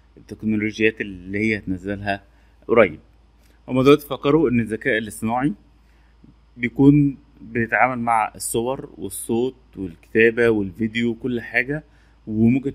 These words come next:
تديله حاجة يطلع لك حاجة تانية، يعني تديله فيديو يطلع لك صوت، تديله صوت يطلع لك كتابة، وهكذا.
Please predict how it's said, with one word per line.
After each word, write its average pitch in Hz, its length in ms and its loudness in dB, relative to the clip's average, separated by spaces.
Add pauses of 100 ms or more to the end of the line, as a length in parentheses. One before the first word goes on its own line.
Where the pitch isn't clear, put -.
تديله 127 280 -4
حاجة 139 340 0
يطلع 127 380 -2
لك 123 140 -12
حاجة 113 160 -20
تانية، 98 280 -2
يعني 82 220 -10
تديله 113 340 -2
فيديو 120 220 0
يطلع 110 400 -2
لك 110 100 -4
صوت، 120 360 -2
تديله 110 420 0
صوت 123 340 -2
يطلع 107 320 -2
لك 110 140 -4 (140)
كتابة، 123 340 -2 (600)
وهكذا. 123 640 -2